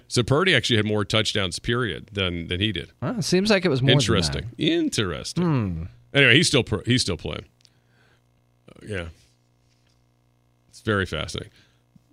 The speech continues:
Speaker 1: The, I, and K-Dub, hey, look, I understand, K-Dub. I'm just saying I do find it interesting that if we're gonna talk about Dak's stats and everybody else's stats, so we don't talk about Purdy's.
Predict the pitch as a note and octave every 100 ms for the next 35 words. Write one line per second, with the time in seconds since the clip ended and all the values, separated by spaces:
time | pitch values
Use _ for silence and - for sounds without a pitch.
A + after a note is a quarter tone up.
0 | - A#2+ A#2+ B2 E2+ - B2+ G#2+ C#3 C3
1 | A2 D3 D3 C3+ E3 F#3 B2 C#3+ B2+ A2+
2 | G#2+ B2+ A#2 C3+ B2 A2 A2+ B2 - A#2+
3 | A2 F#2+ B2+ - A2 - F#2+ F2 F2+ F#2+
4 | F2 _ _ _ A2 A2 A#2 A2+ G2 -
5 | _ _ _ _ _ _ _ _ _ _
6 | _ - B2 A#2 G#2+ F#2+ F2+ _ _ A#2+
7 | A2 A2 - - A2 F#2+ F2+ - G#2 G#2+
8 | G2+ G2 A2+ F#2 - F#2+ F2 G2+ F#2+ F2
9 | F#2+ - - - G2 D#2+ -